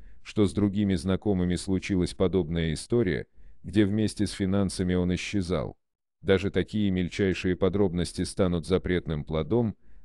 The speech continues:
поскольку детективам не удалось докопаться к истинной причине, что случилось с аферистом и куда он делся.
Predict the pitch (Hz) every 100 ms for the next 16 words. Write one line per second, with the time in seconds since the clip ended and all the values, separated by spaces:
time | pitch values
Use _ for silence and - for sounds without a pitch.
0 | - 98 - 113 98 104 104 104 - 117
1 | 104 92 92 92 98 98 87 92 90 92
2 | 92 - 92 - 90 - 95 90 82 92
3 | 85 - 117 71 - - - - - 110
4 | 101 107 101 113 107 - 101 - 95 110
5 | - 104 98 101 92 92 92 82 85 62
6 | - -